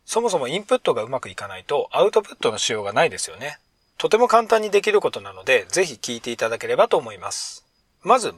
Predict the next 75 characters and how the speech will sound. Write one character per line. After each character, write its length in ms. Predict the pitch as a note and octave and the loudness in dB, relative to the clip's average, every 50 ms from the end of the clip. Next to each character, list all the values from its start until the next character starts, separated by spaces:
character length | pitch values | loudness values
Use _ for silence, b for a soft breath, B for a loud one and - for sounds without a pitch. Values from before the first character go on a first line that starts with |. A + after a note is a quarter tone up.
| F2+ | -2
学 260 | A2+ C3+ D#3 F#3 G3 | 0 0 2 0 0
び 240 | F#3+ G#3 G3+ E3 C3 | 0 0 -2 -4 -4
に 140 | E3 F3 F#3 | -6 -8 -6
つ 120 | F3 - G3+ | -2 -2 -2
い 60 | G3 | -2
て 120 | - B2 | -2 -6
で 100 | G2+ A2 | -6 -6
す 140 | - - - | -8 -10 -4
が、 260 | - A2 A2 G#2 - - _ _ A#2+ | -2 -2 -2 -2 -4 -10 _ _ -6
学 200 | B2+ D#3 G3 G3+ | 0 2 2 4
び 120 | A3+ A3+ | 6 6
を 80 | G#3 D#3 | 4 4
ぐ 180 | A2+ D#3 G3 | 2 0 0
ん 140 | B3 B3+ A#3 | 0 0 -2
ぐ 160 | E3 C3+ A#2+ | -6 -8 -8
ん 60 | A2 | -8
吸 240 | G2 - - C3 B2+ | -8 -8 -8 -6 -4
収 200 | - - B2+ A#2+ | -4 -4 -4 -2
し 120 | A2 - - | -4 -2 0
て、 200 | - D3+ A2+ - - | 2 2 2 2 2
ど 140 | - G#3+ C4 | 2 2 2
ん 80 | B3 | 0
ど 120 | E3+ D3 A#2+ | -2 -4 -6
ん 40 | |
自 140 | G#2+ G#2 A#2+ | -6 -8 -10
分 180 | B2+ D#3 D#3+ E3 | -8 -6 -6 -4
の 80 | E3+ | -4
力 240 | E3 - - E3 E3 | -4 0 0 0 0
に 100 | C#3 A2+ - | 0 -2 -2
変 120 | A#2 B2 | -2 -2
え 40 | A#2+ | -2
て 100 | - B2 | -2 -6
い 40 | - | -8
く 40 | |
方 180 | - A2+ - C#3 | -8 -8 -4 0
が 100 | D3 D#3+ | 0 0
い 80 | D3+ G#2+ | 0 0
ま 80 | G2+ | -4
す 140 | - - - | -10 -10 -10
よ 80 | - - | -12 -12
ね。 200 | - B2+ C3 - _ _ _ _ _ _ - | -12 -12 -12 -14 _ _ _ _ _ _ -10
そ 180 | - - G3 | -2 2 4
う 40 | A3 A#3 | 4 6
い 20 | |
う 40 | A3+ | 6
方 220 | - G3+ G3+ G#3 | 4 6 6 6
は 280 | G3 F#3 F3+ - - - - | 6 6 4 4 0 -6 -8
成 240 | - - F#3+ G3 | 0 2 4 4
果 120 | F#3 - A2 | 4 2 -2
が 100 | G2+ F#2+ | -4 -6
目 160 | G#2+ A#2+ C3 | -10 -10 -10
に 80 | C3+ C3 | -10 -12
見 100 | C3+ C3 | -10 -10
え 80 | B2 | 0
て 80 | - - | 4 4
上 100 | A#3 F3+ | 4 4
が 100 | A#2+ A2+ | 4 0
っ 40 | - | -4
て 120 | - F#2+ | -8 -12
い 40 | F2 | -14
き 80 | - | -14
ま 120 | F2+ F2 F#2+ | -14 -12 -12
す。 260 | - - - - _ _ _ _ _ _ _ _ _ - | -12 -12 -14 -16 _ _ _ _ _ _ _ _ _ -4
逆 240 | - C#3+ - E3 E3 | -2 -2 0 -2 -2
に 140 | F3 E3+ | -2 0
せ 140 | A3 - - | 0 0 0
っ 40 | C3+ | 0
か 180 | - - F3 E3+ | -2 -2 -2 -2
く 80 | G3+ | 2
学 240 | F#3+ G3 G3 G3 G3+ | 2 4 4 4 4
ん 40 | F#3+ | 4
で 80 | G3 | 2
い 60 | G3 - | 0 0
て 100 | - A2+ | -2 -4
も、 300 | A2+ A#2+ A#2 G#2 - | -4 -4 -6 -6 -8